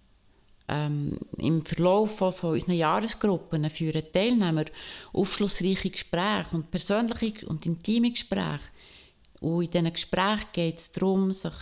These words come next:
gegenseitig Klarheit zu verschaffen, was für jeden Einzelnen wirklich am wichtigsten ist. Für was jeder Einzelne wirklich einsteht und was jeder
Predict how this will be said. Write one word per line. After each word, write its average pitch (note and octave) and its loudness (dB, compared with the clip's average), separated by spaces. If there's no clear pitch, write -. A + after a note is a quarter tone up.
gegenseitig F3+ -2
Klarheit F#3+ -2
zu - -6
verschaffen, - -6
was F3 0
für - -6
jeden F3+ 0
Einzelnen E3+ -2
wirklich A#3 -2
am F3+ 0
wichtigsten G3 -2
ist. D3+ -4
Für F3 -2
was G3+ 0
jeder G#3+ -2
Einzelne F3+ 0
wirklich A3+ -4
einsteht - -2
und D#3+ -6
was G3 0
jeder F3+ -4